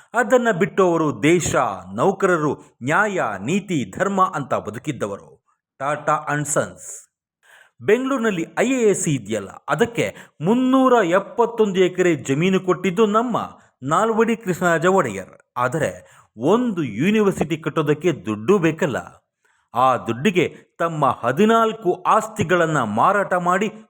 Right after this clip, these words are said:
ಮೂವತ್ತು ಲಕ್ಷ ಹೊಂದಿಸಿದ್ದವರು ಜಮ್ಶೆಡ್ಜಿ ಟಾಟಾ. ಇದೆಲ್ಲ ಆಗಿದ್ದು ಕ್ರಿಸ್ತ ಶಕ ಸಾವಿರದ ಒಂಬೈನೂರರಲ್ಲಿ.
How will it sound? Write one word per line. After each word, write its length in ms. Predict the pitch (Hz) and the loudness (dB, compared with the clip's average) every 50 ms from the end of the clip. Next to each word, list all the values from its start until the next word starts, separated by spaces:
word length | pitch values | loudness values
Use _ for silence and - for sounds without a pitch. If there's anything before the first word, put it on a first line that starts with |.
| _ 127 | _ -6
ಮೂವತ್ತು 600 | 165 208 226 220 226 220 214 220 - - 143 123 | -2 -2 0 2 2 0 0 -2 -10 -8 -6 -6
ಲಕ್ಷ 360 | 110 131 185 190 190 - 196 | -2 -2 -2 -2 0 -2 -2
ಹೊಂದಿಸಿದ್ದವರು 800 | 160 - 147 139 139 135 - 135 120 170 196 220 156 101 - - _ _ _ _ _ _ | -2 -2 -2 -6 -6 -6 -6 -4 0 2 2 2 2 0 -4 -8 _ _ _ _ _ _
ಜಮ್ಶೆಡ್ಜಿ 840 | 113 107 175 202 214 214 196 - - - 160 147 123 101 - 123 131 | -4 0 0 0 2 0 -4 -2 0 0 0 -2 -2 -8 -4 -4 -4
ಟಾಟಾ. 760 | 120 - _ 170 156 127 - - 113 - - _ _ _ _ _ _ _ _ _ _ _ _ _ _ _ _ _ _ _ | -4 -4 _ -4 -4 -4 -4 -8 -10 -10 -10 _ _ _ _ _ _ _ _ _ _ _ _ _ _ _ _ _ _ _
ಇದೆಲ್ಲ 380 | 156 139 175 208 240 240 233 214 | -4 0 2 2 2 2 0 0
ಆಗಿದ್ದು 640 | 185 127 - 139 147 156 151 240 196 151 139 117 | 0 0 0 0 0 2 0 -2 -2 -2 -6 -6
ಕ್ರಿಸ್ತ 420 | - _ - 262 247 - - - | -6 _ -2 -2 -2 -2 0 -2
ಶಕ 340 | 220 - - - 180 - - | 0 0 2 0 -2 0 2
ಸಾವಿರದ 680 | 180 180 170 175 - - 151 160 180 185 175 165 156 156 | 2 2 2 0 -2 0 0 2 2 0 -2 -6 -2 -2
ಒಂಬೈನೂರರಲ್ಲಿ. 1200 | 156 127 98 92 104 127 143 147 185 202 214 202 190 185 147 120 110 98 90 80 - _ _ _ | -2 0 0 -2 -4 -4 -2 0 0 0 0 0 -2 -2 -2 0 -2 -2 -4 -8 -20 _ _ _